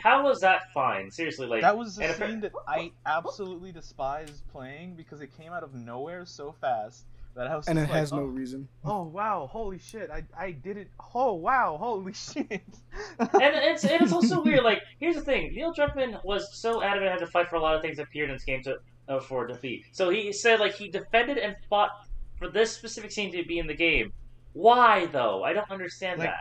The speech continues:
Speaker 2: I
Speaker 3: It has no real possible
Speaker 2: I also
Speaker 3: weight
Speaker 2: don't
Speaker 3: to it, if I'm
Speaker 2: understand
Speaker 3: not
Speaker 2: because
Speaker 3: mistaken.
Speaker 2: I thought,
Speaker 3: It's just
Speaker 2: I thought that Abby was trans the whole game, and then you
Speaker 1: Mm-hmm.
Speaker 2: find out she's just naturally a woman, and,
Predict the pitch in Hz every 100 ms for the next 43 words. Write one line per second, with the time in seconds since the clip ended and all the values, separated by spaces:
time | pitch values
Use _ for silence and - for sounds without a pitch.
0 | - - 156 165 - 202 196 220 240 247
1 | 233 151 165 180 165 - 165 160 196 247
2 | 269 190 190 143 180 175 160 139 123 117
3 | 110 - 160 196 - 269 185 185 - 139
4 | 123 - 165 180 151 139 113 127 123 110
5 | 101 - - 113 95 80 - - 107 -
6 | - - - 117 131 170 - - - -
7 | 120 120 120 127 143 143 135 143 135 135
8 | 135 135 - _ 123 120 123 - 120 113
9 | 107 110 101 95 92 - - 110